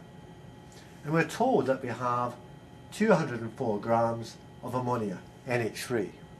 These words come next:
Our equation is related in molar amounts. So we have to turn that mass into a mass in, uh, molar amount.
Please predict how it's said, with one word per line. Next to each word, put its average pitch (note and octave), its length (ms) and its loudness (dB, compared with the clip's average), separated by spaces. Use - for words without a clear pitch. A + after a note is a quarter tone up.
Our D3+ 120 8
equation C#3 640 2
is C3+ 160 2
related C3+ 440 6
in C3+ 220 8
molar C#3+ 400 4
amounts. A2 580 -2
So - 160 0
we C3+ 140 6
have C#3+ 220 4
to B2+ 100 -2
turn F#3+ 440 4
that A2 240 2
mass C3 600 2
into B2 300 -2
a A2 60 2
mass A#2 400 0
in, G#2 320 -8
uh, G#2 200 -4
molar C#3 360 6
amount. C#3+ 380 4